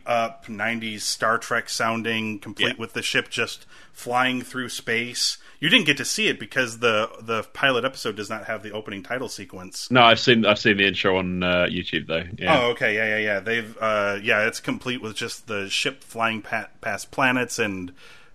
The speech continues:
Speaker 1: through stars and past comets and stuff like that. It's like that uplifting Star Trek theme from, from years, years gone by. So if, like, you're craving nineties Star Trek <laughs> like I kind of was,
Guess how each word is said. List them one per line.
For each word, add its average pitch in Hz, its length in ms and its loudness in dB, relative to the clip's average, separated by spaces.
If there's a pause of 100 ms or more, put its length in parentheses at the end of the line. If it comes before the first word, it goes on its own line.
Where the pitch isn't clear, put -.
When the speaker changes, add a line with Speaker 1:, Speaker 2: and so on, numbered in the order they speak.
(100)
Speaker 1:
through 110 200 -4
stars 117 640 6
and 90 480 -8
past - 300 -4
comets 120 560 -2
and 95 220 -6
stuff - 280 -6
like 98 200 -6
that. 101 260 -2
It's 95 340 -12
like 107 200 -10
that 101 200 -8
uplifting 107 840 -6 (360)
Star - 340 0
Trek - 240 -8
theme 95 520 -8
from, 95 640 -8
from 98 240 -14
years, 98 300 -8 (260)
years 107 280 -8
gone 98 280 -6
by. 95 280 -4
So 98 320 -6 (340)
if, 117 140 -6
like, 123 180 2
you're 147 120 4
craving 131 720 2
nineties 113 400 -2
Star 127 240 0
Trek - 340 -6
<laughs> - 0 -
like 127 260 -4
I 127 180 2
kind 156 340 -2
of 165 160 -4
was, 196 480 -2